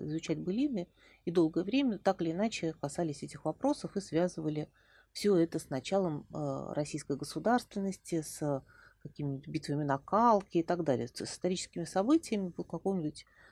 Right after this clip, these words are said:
двенадцатого, тринадцатого, четырнадцатого и прочего веков.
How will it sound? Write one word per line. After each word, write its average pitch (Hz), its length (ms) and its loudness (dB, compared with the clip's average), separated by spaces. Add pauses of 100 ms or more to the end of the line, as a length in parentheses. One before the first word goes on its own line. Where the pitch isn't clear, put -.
(340)
двенадцатого, 156 680 2
тринадцатого, 151 720 -2
четырнадцатого - 640 -4
и - 20 -16
прочего 160 460 -2
веков. - 420 -8